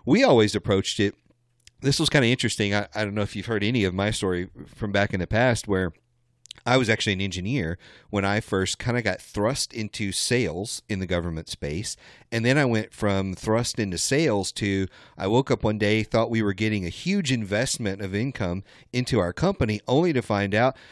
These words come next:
and, and it was really one of those, it was those horrible meetings where they go twenty-five, thirty minutes where you think, "Hey, the punchline's coming, the punchline's coming, we got the investment,"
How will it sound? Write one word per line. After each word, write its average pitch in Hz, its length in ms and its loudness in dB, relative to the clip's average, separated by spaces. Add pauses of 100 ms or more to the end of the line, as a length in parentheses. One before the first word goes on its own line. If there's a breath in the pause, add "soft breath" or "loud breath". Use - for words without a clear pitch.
(100)
and, 139 220 -2
and 131 100 0
it 131 40 4
was 117 120 2
really 120 240 4
one 104 140 2
of 101 60 0
those, 95 240 -2
it 104 60 -10
was 98 120 -6
those 95 220 -8
horrible 156 440 0
meetings 95 380 -2
where 107 100 -2
they 101 120 -2
go 92 120 -2
twenty-five, 151 680 -2
thirty 123 280 0
minutes 107 380 -2
where 101 100 -2
you 95 120 -4
think, 95 240 -2
"Hey, 95 260 -2 (260 soft breath)
the 90 100 -8
punchline's 101 540 0
coming, 92 280 -4
the 82 60 -6
punchline's 104 480 -2
coming, 92 260 -2
we 87 80 -4
got 104 240 -2
the 107 140 0
investment," 92 560 -2